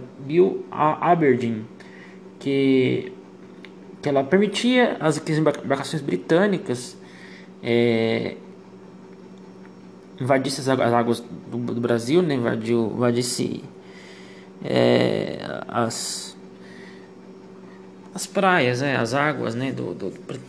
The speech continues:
pertencentes ao, ao, ao território brasileiro pra poder a-, apreender os navios negreiros, né. É uma lei bastante dura, né, pra, pra que pressionasse o governo brasileiro a, a pôr um fim de vez ao tráfico de escravos.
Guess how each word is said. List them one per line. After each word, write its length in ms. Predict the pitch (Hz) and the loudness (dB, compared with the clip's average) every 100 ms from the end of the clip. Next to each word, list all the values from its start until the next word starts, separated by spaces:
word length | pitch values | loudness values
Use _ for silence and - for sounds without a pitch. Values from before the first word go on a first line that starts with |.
| - - | -16 -10
pertencentes 400 | 131 143 127 135 | -8 -8 -8 -6
ao, 120 | 120 | -4
ao, 420 | - 113 110 - | -4 -4 -4 -6
ao 100 | 120 | -8
território 420 | 127 135 131 131 | -6 -4 0 2
brasileiro 600 | 131 131 135 131 135 156 | 2 0 2 4 6 4
pra 160 | 160 165 | 0 -6
poder 400 | 156 139 151 147 | -6 2 4 4
a-, 240 | - - 139 | 2 0 2
apreender 500 | 143 156 151 135 156 | 4 2 6 6 6
os 120 | 143 | 6
navios 360 | 147 135 147 | 2 2 -2
negreiros, 560 | 139 151 139 139 135 117 | 0 0 2 4 4 0
né. 140 | 127 - - - - - - - - | -4 -8 -14 -20 -20 -20 -20 -20 -12
É 60 | |
uma 140 | 127 113 | -4 0
lei 120 | 117 | 0
bastante 380 | 117 120 131 160 | -2 -6 -4 0
dura, 400 | 160 202 135 139 | 6 8 6 4
né, 540 | 156 143 123 127 131 - | 0 0 0 -2 -4 -4
pra, 480 | 110 98 104 - - | -6 -4 -6 -8 -8
pra 80 | 120 | -10
que 80 | - | 0
pressionasse 640 | 135 139 139 135 147 139 | 2 2 0 0 0 -2
o 40 | |
governo 520 | 120 127 127 123 131 127 | -2 0 2 2 2 2
brasileiro 560 | 127 127 120 123 131 | 2 2 4 4 4
a, 220 | 135 120 | 4 2
a 40 | - | 0
pôr 140 | - | -2
um 100 | 156 | -4
fim 280 | 151 160 170 | -2 -4 -4
de 120 | 151 | -4
vez 320 | 127 135 151 | 2 2 2
ao 80 | 151 | -2
tráfico 380 | 143 135 139 - - - - - - - | 0 0 0 -6 -16 -18 -20 -20 -14 -8
de 100 | 127 | -6
escravos. 440 | 127 123 113 110 | 0 2 2 0